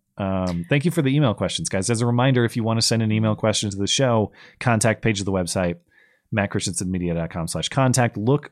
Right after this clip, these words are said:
for the call-in show question form and submit it there. Okay, we're good on D Live. Let me refresh Tippy Stream. Yawn. You know, um,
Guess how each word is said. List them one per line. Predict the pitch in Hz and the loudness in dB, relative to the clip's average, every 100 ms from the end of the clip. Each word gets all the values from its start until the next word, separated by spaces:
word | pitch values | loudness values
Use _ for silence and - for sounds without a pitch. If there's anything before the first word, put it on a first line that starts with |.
| - | -10
for | - 120 117 113 | -2 2 2 0
the | - | -6
call-in | 101 - 101 95 | -6 -4 -2 -2
show | 95 | -2
question | 87 95 87 87 | -4 -4 -4 -6
form | 80 76 67 76 | -8 -10 -12 -8
and | - | -6
submit | - 165 | -4 -4
it | 160 | -6
there. | 175 - - _ _ _ _ _ _ - - | -10 -14 -16 _ _ _ _ _ _ -20 -18
Okay, | - 113 101 | -4 -2 0
we're | 113 | -2
good | 110 135 131 | 2 2 2
on | 113 113 113 113 - _ _ _ _ _ - | 0 2 2 0 -6 _ _ _ _ _ -10
D | 110 131 151 | -2 2 4
Live. | 120 104 110 165 180 - - - - - - | 4 2 2 0 -2 -8 -14 -18 -20 -20 -8
Let | 107 | -2
me | 107 | -2
refresh | 101 110 - 107 - | 0 -2 0 -2 -2
Tippy | - 143 - | -2 -2 -2
Stream. | 101 - 90 85 98 - - - _ _ _ _ - | -4 -2 -2 -2 -4 -8 -20 -20 _ _ _ _ -12
Yawn. | 90 101 104 85 | -4 0 2 0
You | 104 127 | 0 2
know, | 160 160 | 4 4
um, | 139 135 127 113 | 4 4 2 0